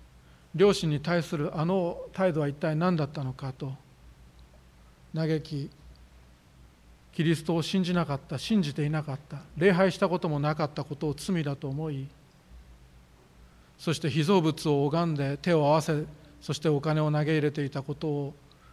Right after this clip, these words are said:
罪だと認め、あなたが悔い改めて、そして「私は裁きを受けなければならないけれども、逃れる方法はありませんか」と問い、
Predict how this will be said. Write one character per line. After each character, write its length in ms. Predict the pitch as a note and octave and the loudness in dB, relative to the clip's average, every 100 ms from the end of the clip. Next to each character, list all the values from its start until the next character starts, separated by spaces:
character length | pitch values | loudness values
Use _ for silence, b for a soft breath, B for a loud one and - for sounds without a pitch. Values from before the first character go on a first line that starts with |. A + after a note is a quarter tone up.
| b - | b -12
罪 260 | - E3+ D3 | -2 2 2
だ 120 | C#3+ | 0
と 120 | D3 | -2
認 240 | C#3 C3 | -4 -4
め、 280 | D3 D3 D3 - - - - - _ - b b b b b - | -4 -4 -8 -14 -20 -20 -20 -20 _ -20 b b b b b -6
あ 80 | C3+ | 2
な 120 | D#3+ | 2
た 120 | D3+ | 2
が 120 | C#3 C3 | -2 -2
悔 320 | E3+ E3 E3 | 2 4 4
い 40 | |
改 100 | E3 | 0
め 140 | D3+ C3+ | -4 -4
て、 120 | C#3 B2+ - - - - - - - b b b b - | -10 -12 -18 -20 -20 -20 -20 -20 -20 b b b b -16
そ 140 | - D#3+ | -6 -6
し 80 | |
て 340 | - D#3+ C#3+ - - - _ _ - b b b b - - | -2 -2 -2 -6 -14 -20 _ _ -20 b b b b -20 -10
「私 340 | D#3+ E3+ D#3+ E3+ | -2 0 2 0
は 100 | D#3 | 0
裁 280 | G3 F#3+ D#3 | 2 2 2
き 120 | D#3+ | 0
を 60 | C#3+ | 0
受 100 | E3 | 0
け 100 | F3+ | 0
な 100 | E3 | 0
け 120 | D#3 | 0
れ 80 | D3 | 0
ば 80 | C#3+ | 0
な 140 | C#3+ | 0
ら 100 | F3 | 0
な 100 | E3 | 0
い 80 | D3 | 0
け 100 | D#3+ | -2
れ 80 | C#3+ | -2
ど 120 | C#3+ | -4
も、 220 | C#3+ D3 - b b b - | -6 -8 -12 b b b -2
逃 240 | D3+ D#3 E3+ | 2 4 4
れ 100 | E3+ | 4
る 120 | D#3+ | 2
方 180 | F3 D#3+ | -2 -4
法 180 | - | -4
は 120 | D#3+ C#3+ | -4 -2
あ 20 | |
り 80 | E3 | 0
ま 140 | E3 | 0
せ 160 | F#3+ E3+ | 0 -2
ん 60 | |
か」 140 | E3 D3 | -2 -4
と 120 | D3 | -4
問 280 | - E3 | -4 -4
い、 80 | C#3+ | -4